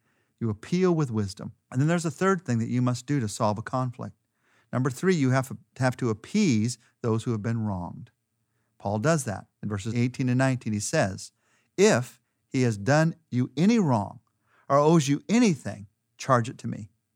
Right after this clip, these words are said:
I, Paul, am writing this with my own hand. I will pay it back, not to mention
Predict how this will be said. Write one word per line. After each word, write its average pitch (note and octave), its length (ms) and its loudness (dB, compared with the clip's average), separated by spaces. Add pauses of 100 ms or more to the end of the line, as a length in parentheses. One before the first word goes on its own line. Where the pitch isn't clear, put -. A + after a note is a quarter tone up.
(100)
I, C#3 260 4
Paul, C#3+ 460 4
am A2+ 180 0
writing C#3+ 300 4
this C3+ 180 -4
with A2 100 -8
my G#2+ 200 -2
own C3+ 160 0
hand. G#2+ 300 -4 (340)
I B2+ 220 4
will E3 140 0
pay A2+ 220 -4
it A#2+ 160 -8
back, C#3+ 420 -6 (300)
not A#2+ 220 2
to F#3+ 80 0
mention F#3+ 480 2